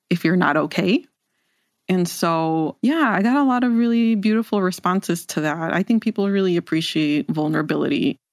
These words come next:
And I also talked about my recovery because I wanted people to know that it's possible to,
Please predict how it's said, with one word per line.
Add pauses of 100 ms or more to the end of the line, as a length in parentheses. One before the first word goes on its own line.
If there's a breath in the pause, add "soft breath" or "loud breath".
(140)
And
I
also
talked
about
my
recovery
because
I
wanted
people
to
know
that
it's
possible
to,